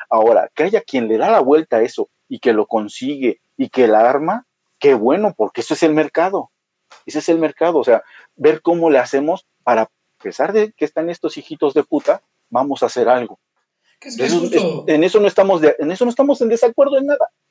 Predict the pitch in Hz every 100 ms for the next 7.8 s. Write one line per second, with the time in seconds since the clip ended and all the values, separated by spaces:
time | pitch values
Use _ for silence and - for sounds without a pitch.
0 | _ 214 254 302 269 233 220 214 247 247
1 | 208 170 165 160 170 214 240 208 165 165
2 | 190 180 190 - 139 131 127 139 127 135
3 | 151 170 160 135 120 143 165 147 135 120
4 | 123 117 117 117 131 135 147 156 165 -
5 | 180 - 190 233 226 185 - 226 226 175
6 | 143 139 131 - 139 131 151 185 196 180
7 | 151 180 185 175 175 180 170 151